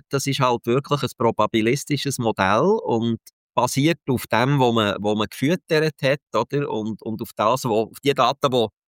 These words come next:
L L M kann zugreifen im Moment, oder? Und, und nachher wird dort, äh, quasi ausgerechnet, was ist jetzt das nächste Wort, was ist der nächste Satz. Und das kann, wird nachher in schöne Worte gekleidet, oder? Ja, es ist ein bisschen, und das ist auch noch so ein bisschen speziell, also wenn das wirklich redet,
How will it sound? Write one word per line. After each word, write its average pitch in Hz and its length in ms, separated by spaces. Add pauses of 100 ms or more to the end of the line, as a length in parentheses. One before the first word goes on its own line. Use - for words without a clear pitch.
(120)
L 120 180
L 131 160
M 123 160
kann 127 240
zugreifen 170 800
im 170 100
Moment, 151 460 (100)
oder? 180 360
Und, 123 460
und 90 640
nachher 135 300
wird 131 240
dort, 120 220 (140)
äh, 107 280
quasi 117 380
ausgerechnet, 120 640
was 110 160
ist 117 100
jetzt - 240
das 113 60
nächste 113 260
Wort, 120 220
was 113 160
ist - 160
der 107 80
nächste 110 260
Satz. 104 320 (240)
Und 110 260
das - 200
kann, 110 260 (140)
wird 117 240
nachher 123 260
in 120 100
schöne 123 400
Worte 117 280
gekleidet, 123 640
oder? 104 280 (500)
Ja, 151 60
es 180 80
ist 190 140
ein 165 60
bisschen, 165 260 (320)
und - 120
das 160 120
ist 175 120
auch 151 120
noch 175 100
so 165 80
ein 165 60
bisschen 165 140
speziell, 139 420
also 170 200
wenn 120 120
das 123 160
wirklich 135 360
redet, 160 220